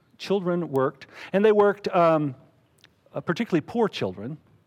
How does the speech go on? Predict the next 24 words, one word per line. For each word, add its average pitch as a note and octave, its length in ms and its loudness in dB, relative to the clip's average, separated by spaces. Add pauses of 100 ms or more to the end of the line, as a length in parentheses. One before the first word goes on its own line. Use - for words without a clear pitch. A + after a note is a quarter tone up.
(100)
worked E3 240 -2
long E3 320 2
hours, C3 540 -2 (720)
and D3 120 -4
they D3 100 2
worked C#3 240 -2
six - 340 -6
days G3 240 0
a G3 60 -2
week, B2+ 320 -4 (2000)
Monday C#3+ 320 2
through F#3+ 180 -6
Saturday. C3+ 440 2
Sunday A#3 440 0
was F#3+ 140 -4
the D#3+ 140 -2
only G#3+ 320 0
day B2 440 2
that, B2 240 -2 (400)
uh, A#2 360 0 (460)
children D3 440 0
did B2 160 -2
not A2+ 200 -2
work. C3 440 0